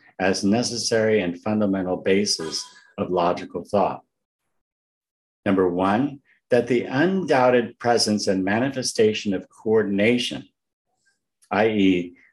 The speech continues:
the state of common action, movement and condition, and mutual adjustment, correlation and interdependence, in all of the objects, forms, and activities of the cosmos,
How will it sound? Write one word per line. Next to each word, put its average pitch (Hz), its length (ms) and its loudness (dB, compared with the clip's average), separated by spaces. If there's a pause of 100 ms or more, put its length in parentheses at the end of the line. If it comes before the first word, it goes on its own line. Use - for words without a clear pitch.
the 92 100 -2
state 127 460 2
of - 180 0
common 123 480 0
action, 113 640 -6
movement 110 460 0
and 90 220 -8
condition, 95 520 -2
and 78 200 -10
mutual 107 460 0
adjustment, - 760 -4
correlation 107 720 2
and 87 140 -4
interdependence, - 1120 -4 (600)
in 107 180 2
all 160 520 2
of 135 120 -2
the 143 160 2
objects, 120 680 0
forms, 117 460 0
and 98 100 -2
activities 117 640 -2
of 95 100 -2
the 90 80 -2
cosmos, - 840 -4